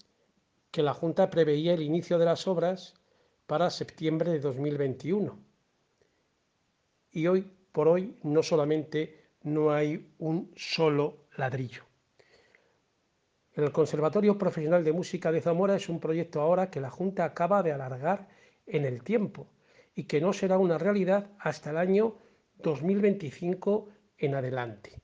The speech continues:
Por lo tanto, habrá que esperar más de ocho años desde que la Junta anunció su construcción. Este es el respeto que le merece la provincia de Zamora al señor Mañueco.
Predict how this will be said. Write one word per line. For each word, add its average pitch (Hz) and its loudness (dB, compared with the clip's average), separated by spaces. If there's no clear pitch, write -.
Por 131 -8
lo 143 -4
tanto, 208 2
habrá - 0
que - -2
esperar 165 0
más 180 4
de 160 0
ocho 202 2
años 202 2
desde 143 0
que 151 -2
la 135 -4
Junta 180 -2
anunció 151 -2
su - -6
construcción. 139 -8
Este 196 -2
es 170 -6
el 180 -2
respeto 175 -6
que 143 -2
le 160 0
merece 165 -2
la 151 -2
provincia 147 -2
de 147 -2
Zamora 175 -4
al 143 -4
señor 139 -2
Mañueco. 117 -10